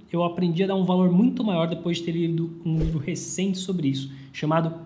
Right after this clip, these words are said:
Metaphors We Live By. É um do-, daqueles livros excepcionais que muda a sua vida depois de você ler, que você começa a ver o mundo de um jeito diferente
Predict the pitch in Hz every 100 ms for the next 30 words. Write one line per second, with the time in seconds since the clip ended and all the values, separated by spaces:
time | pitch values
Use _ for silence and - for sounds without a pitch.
0 | - 156 165 220 220 - 202 202 185 -
1 | 175 175 175 147 127 151 147 117 - -
2 | - - _ 160 180 180 190 196 180 190
3 | 170 - 185 170 190 180 - - - -
4 | 208 - 196 185 175 175 180 - 160 156
5 | 180 208 185 - 175 139 156 151 151 147
6 | 151 151 147 139 131 113 - - _ 131
7 | 131 135 - - 135 165 - 156 170 165
8 | 170 160 160 160 175 180 - - - 151
9 | 143 -